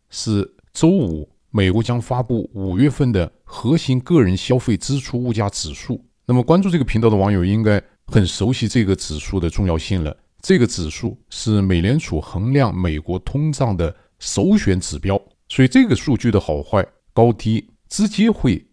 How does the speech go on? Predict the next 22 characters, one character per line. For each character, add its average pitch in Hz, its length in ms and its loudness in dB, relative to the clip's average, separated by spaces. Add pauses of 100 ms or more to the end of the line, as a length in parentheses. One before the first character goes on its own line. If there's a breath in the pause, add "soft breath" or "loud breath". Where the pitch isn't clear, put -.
(140)
影 180 180 6
响 101 240 0
美 90 220 0
联 110 180 0
储 76 220 -4
啊 76 160 -2 (200)
决 104 200 0
策 127 180 2
的 107 80 0
情 98 260 -2
绪。 - 300 -6 (220)
第 180 100 2
三， 202 340 2 (160)
值 - 160 -2
得 120 80 2
大 110 140 2
家 107 140 4
关 120 200 2
注 123 160 -4
的 107 120 0
呢 90 120 0
是， 82 480 -2